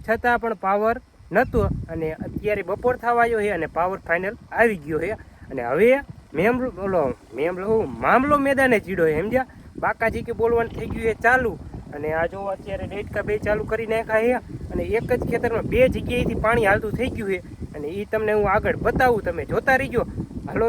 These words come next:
તો બોલાવી બાકાજી કી. પહેલાં આપણે જીરું વાવીએ એટલે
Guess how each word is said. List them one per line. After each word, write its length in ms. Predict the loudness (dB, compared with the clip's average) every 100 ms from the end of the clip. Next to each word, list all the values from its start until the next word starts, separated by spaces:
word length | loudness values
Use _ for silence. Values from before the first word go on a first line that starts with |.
| 0
તો 60 | 0
બોલાવી 400 | 2 2 2 -4 -10 -16 0
બાકાજી 460 | 2 4 4 2 -2 -6
કી. 140 | -12 -10 -10 -2
પહેલાં 260 | 2 4
આપણે 240 | 4 0 -6 -4
જીરું 220 | -2 2
વાવીએ 240 | 2 2 -2
એટલે 120 | -2